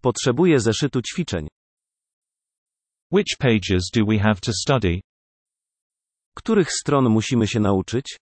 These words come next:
Speaker 2: What is the synonym of this word?
Speaker 1: Jaki jest synonim tego słowa?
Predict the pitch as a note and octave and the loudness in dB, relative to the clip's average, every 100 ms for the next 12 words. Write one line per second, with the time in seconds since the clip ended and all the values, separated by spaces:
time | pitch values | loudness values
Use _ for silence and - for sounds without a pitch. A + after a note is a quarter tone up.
0 | _ _ _ _ _ _ _ _ _ _ | _ _ _ _ _ _ _ _ _ _
1 | _ _ _ _ _ - C#3+ D3 D#3+ - | _ _ _ _ _ -2 0 2 0 0
2 | B2 - C#3+ G#2 G2 G2 A#2 A2+ - A2+ | -4 0 2 4 2 2 0 -4 0 2
3 | F2+ D2+ - _ _ _ _ _ _ _ | 2 -2 -10 _ _ _ _ _ _ _
4 | _ _ _ _ _ C#3+ G3 - D3+ B2 | _ _ _ _ _ 0 0 0 2 2
5 | - - - A#2+ A2+ G#2+ G#2 A2 G2 - | 0 -6 0 2 4 2 2 0 -2 -2
6 | G2+ E2+ G#2 | -2 0 -2